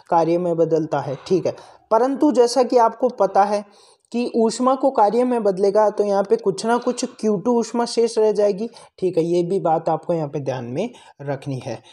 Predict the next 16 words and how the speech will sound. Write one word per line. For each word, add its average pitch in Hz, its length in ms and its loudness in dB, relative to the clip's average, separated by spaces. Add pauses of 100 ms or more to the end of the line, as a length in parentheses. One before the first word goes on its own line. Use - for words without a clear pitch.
(140)
तो 214 60 -4
कॉर्नो 233 480 2
इंजन 254 340 2
को 247 120 2
देखिए, 214 280 2
कॉर्नो 233 400 2
चक्र 240 360 -2
भी 240 140 -2
समझाऊंगा, 196 520 2
पहले 214 280 2
कॉर्नो 202 340 0
इंजन 185 320 0
को 220 140 0
समझ 175 300 -4
लीजिए। 156 400 -2 (640)
अ, 170 40 -8